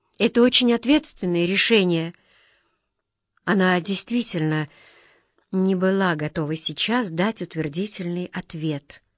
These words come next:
Ей надо всё обдумать в тишине, в спокойной обстановке. Завтра же она пойдёт в церковь, причаститься. Никакого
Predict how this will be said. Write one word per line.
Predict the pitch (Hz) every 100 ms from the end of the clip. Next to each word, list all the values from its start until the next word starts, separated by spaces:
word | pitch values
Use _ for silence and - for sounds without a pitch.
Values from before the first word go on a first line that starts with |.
| _ _ _ _ _ _ _ _
Ей | 175 220
надо | 220 233 226 233
всё | - 240
обдумать | 214 180 190 185 175 170 - - _ _ _ _
в | -
тишине, | - 233 - 214 180 170 170 185 _ _ _ _ _ _
в | -
спокойной | - 190 - 214 196 185
обстановке. | - - 175 165 175 - - 185 - _ _ _ _ _ - - - -
Завтра | - 156 214 285 - 262
же | 233 233
она | 220 220 233
пойдёт | 226 202 190 214
в | -
церковь, | - 233 208 - 160 - _ _ _ _ _
причаститься. | 202 214 - 208 - - 156 - - - - _ _ _ _ _ _ _ _ -
Никакого | 190 180 - 190 185